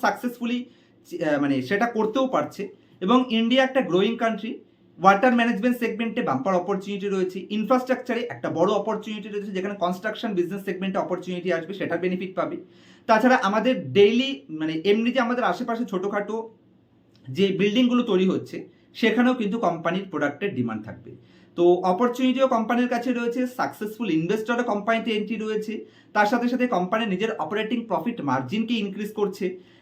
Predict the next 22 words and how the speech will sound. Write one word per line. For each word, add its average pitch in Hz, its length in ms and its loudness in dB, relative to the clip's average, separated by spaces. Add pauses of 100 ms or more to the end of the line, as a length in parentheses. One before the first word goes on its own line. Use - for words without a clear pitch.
নেট 214 240 0
প্রফিট 254 300 2
মার্জিনকে 214 440 0
ইনক্রিজ 202 340 -4
করছে, 202 340 -2 (340)
এবিডাকে 233 520 4
কন্টিনিউয়াসলি 202 580 -2
ইনক্রিজ 196 300 -4
করছে, 202 340 -4
পঁয়ত্রিশ 233 560 -2
পার্সেন্টের 202 480 -4
আশেপাশে 196 320 -6
কোম্পানির 175 540 -4
গ্রোথ 175 240 0
রয়েছে। 190 360 0 (460)
তো 233 80 2
definitely 254 420 4 (100)
লং 190 100 4 (120)
টার্মের 247 260 2
জন্য 247 200 0
কোনো 226 220 -4
ক-, 135 340 -6